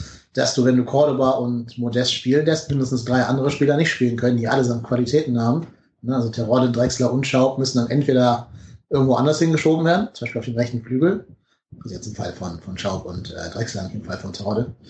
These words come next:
oder auf die Bank. Also es wird eh noch einiges an Moderationsfähigkeiten von Herrn Bayerlautzer gefragt sein.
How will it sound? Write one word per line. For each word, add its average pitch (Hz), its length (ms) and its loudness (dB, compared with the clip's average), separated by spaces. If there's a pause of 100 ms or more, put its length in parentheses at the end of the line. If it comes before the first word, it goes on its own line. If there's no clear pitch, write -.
(800)
oder 131 280 6
auf 127 100 0
die 143 120 2
Bank. 143 340 0
Also 110 160 -6
es - 260 -8
wird 127 180 0
eh 160 100 6
noch 127 200 0
einiges 123 340 2
an 117 100 0
Moderationsfähigkeiten 120 1120 0
von 117 560 0
Herrn 113 220 -2
Bayerlautzer 113 480 2
gefragt 120 360 0
sein. 123 480 0